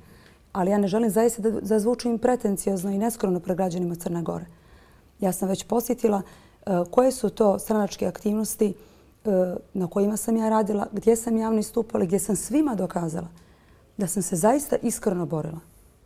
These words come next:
Vi, ako vratimo film i ako se podsjetimo, od Kraljičine plaže kod Čanja, Miločarskog parka i Mamule, počeli su problemi u koaliciji između D P S-a i S D P-a.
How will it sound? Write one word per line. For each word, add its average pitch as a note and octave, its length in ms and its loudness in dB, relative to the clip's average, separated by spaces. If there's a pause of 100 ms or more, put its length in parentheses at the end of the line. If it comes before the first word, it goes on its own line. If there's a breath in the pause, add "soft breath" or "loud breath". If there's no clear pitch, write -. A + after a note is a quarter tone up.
(440)
Vi, F3+ 540 -8
ako F#3 260 -6
vratimo F3 560 0
film A3 340 0
i F#3+ 60 0
ako F3+ 160 -6
se F#3 160 -8
podsjetimo, G#3+ 600 -4 (680 soft breath)
od E3+ 160 -4
Kraljičine F3+ 500 0
plaže F3 340 0
kod F3 200 -10
Čanja, F#3 480 -2 (120)
Miločarskog E3+ 680 -2
parka E3 480 -4
i F#3+ 60 -4
Mamule, D#3+ 400 -4 (100)
počeli F3 320 -6
su - 140 -14
problemi F#3+ 380 0
u G3 40 -4
koaliciji G#3 440 -2
između G#3 360 -2
D G#3 180 -2
P G#3+ 180 0
S-a G#3+ 140 -4
i G3+ 120 0
S F3+ 80 -6
D F#3+ 100 -4
P-a. F3+ 220 -4